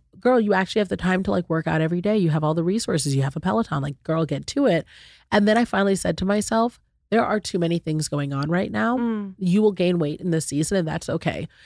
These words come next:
Speaker 1: If you need to feel comfortable having some fudge today because that is the comfort item that is available to you in this home,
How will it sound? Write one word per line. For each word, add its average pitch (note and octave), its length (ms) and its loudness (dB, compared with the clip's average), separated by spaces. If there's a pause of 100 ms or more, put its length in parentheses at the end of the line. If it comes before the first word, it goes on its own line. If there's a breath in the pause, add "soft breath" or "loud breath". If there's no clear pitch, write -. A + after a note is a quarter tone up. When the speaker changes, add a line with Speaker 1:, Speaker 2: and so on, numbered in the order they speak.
(180 soft breath)
Speaker 1:
If F3 220 2
you F#3+ 160 2
need A3 160 2
to A3 40 2
feel G3 160 -2
comfortable F3+ 420 0
having D#3+ 280 -2
some D3+ 220 -6
fudge D#3 420 -2
today C#3+ 360 0
because D#3 260 2
that D3+ 180 2
is E3 80 2
the D#3 100 -4
comfort D#3 380 -2
item D#3 300 0
that C#3+ 160 0
is D3 120 0
available D3 440 0
to - 120 -4
you D3 140 2
in C#3+ 100 -2
this C3+ 180 -2
home, D3+ 360 0